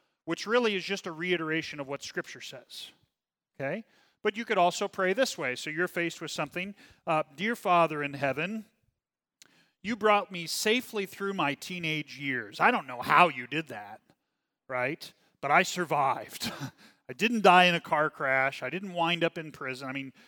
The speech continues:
you're, you're reminding, you're giving thanks to God of some fact. Now, normally the prayers in church don't deal with your teenage years. They deal with biblical fact.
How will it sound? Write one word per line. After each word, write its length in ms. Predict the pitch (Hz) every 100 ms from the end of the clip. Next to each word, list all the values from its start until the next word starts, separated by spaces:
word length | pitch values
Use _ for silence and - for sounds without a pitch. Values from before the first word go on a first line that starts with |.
| _ -
you're, 160 | 165
you're 160 | 180 165
reminding, 680 | 165 156 185 220 220 208 185
you're 120 | 156
giving 360 | 151 214 302 262
thanks 600 | - - - 220 220 -
to 80 | 214
God 500 | 156 131 120 120 135 - - -
of 160 | 143
some 240 | - 156 151
fact. 500 | 147 110 101 - - -
Now, 160 | 147 160
normally 360 | 180 208 214 202
the 100 | 175
prayers 380 | 185 180 170
in 100 | 160
church 320 | 143 165 151 -
don't 220 | 151 143
deal 160 | 143
with 140 | 139 127
your 100 | 127
teenage 400 | - 156 135 156
years. 260 | 226 247
They 140 | 226 226
deal 160 | 233
with 180 | 233 202
biblical 380 | 311 330 - 220
fact. 560 | 226 165 117 - -